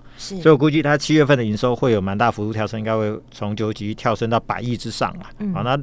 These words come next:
Speaker 2: 数字我估计蛮乐观的，但是我这边就不公开预估数字啊。
Speaker 1: 是。
Speaker 2: 哦，那，啊，就是营收会好。
Speaker 1: 嗯。
Speaker 2: 那六月份赚了一点一六，七月份或许会跳到超过一块半，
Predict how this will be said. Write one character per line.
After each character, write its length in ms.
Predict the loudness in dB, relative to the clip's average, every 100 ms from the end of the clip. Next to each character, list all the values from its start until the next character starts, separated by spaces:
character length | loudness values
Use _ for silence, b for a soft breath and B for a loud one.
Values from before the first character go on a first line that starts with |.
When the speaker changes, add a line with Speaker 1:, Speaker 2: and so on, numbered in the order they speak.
| -6 -16
Speaker 2:
数 200 | 2 4
字 160 | 4 2
我 180 | 0
估 160 | -4 -4
计 140 | -2
蛮 180 | -2 0
乐 160 | 2 2
观 220 | 2 -2
的， 100 | -2
但 120 | -4 -4
是 80 |
我 120 | -4 -4
这 100 | -4
边 100 | -4
就 80 |
不 140 | -4 -6
公 220 | -6 -4
开 240 | -2 -4 -6 B B -4
预 120 | -2
估 160 | -2
数 220 | -2 -2 -4
字 240 | -6 -8
啊。 140 | -10 -12
Speaker 1:
是。 200 | -12 -12 -12 -10
Speaker 2:
哦， 100 | -4
那， 260 | 0 2 0 b b b -10
啊， 160 | -8
就 140 | -6 -4
是 120 | -2
营 120 | 0
收 160 | 6 6
会 140 | 6
好。 120 | 2 -4 -20 -20 -16
Speaker 1:
嗯。 160 | -10 -10 0
Speaker 2:
那 120 | 6
六 140 | 10
月 60 | 10
份 160 | 10 6
赚 120 | 6
了 80 | 6
一 80 | 4
点 160 | 2
一 80 | 0
六， 200 | 2 2
七 240 | 0 -4 0
月 120 | 2
份 240 | 4 2 2
或 240 | 4 4
许 160 | 2 -4
会 120 | -2
跳 140 | 0
到 160 | 2 0
超 140 | 0
过 120 | -6
一 60 | -6
块 240 | -4 -4
半， 220 | -2 -2